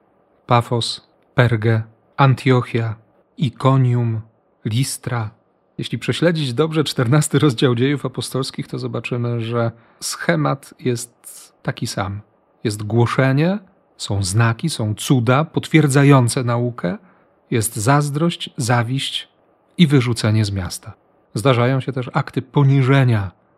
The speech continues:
odebrania godności, bluźnierstwami, gwałtownym sprzeciwem, obelgami, czasami jeszcze sponiewieranie fizyczne. Bywa, że apostoł narodów ociera się o śmierć. Ale ani Paweł, ani Barnaba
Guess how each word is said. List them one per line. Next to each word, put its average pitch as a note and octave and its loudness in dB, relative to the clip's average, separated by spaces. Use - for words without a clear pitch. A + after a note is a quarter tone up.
odebrania A#2+ 0
godności, A2+ -2
bluźnierstwami, B2+ -2
gwałtownym A2 2
sprzeciwem, G#2+ -4
obelgami, G#2+ 0
czasami A#2 2
jeszcze G2+ -4
sponiewieranie G#2+ 0
fizyczne. B2+ -2
Bywa, A#2+ 2
że C3+ -4
apostoł B2+ -4
narodów C3+ -2
ociera A#2 -4
się C#3 -6
o D3+ -4
śmierć. - -6
Ale A2+ 0
ani E3+ 2
Paweł, F3 -2
ani C#3 4
Barnaba C3 0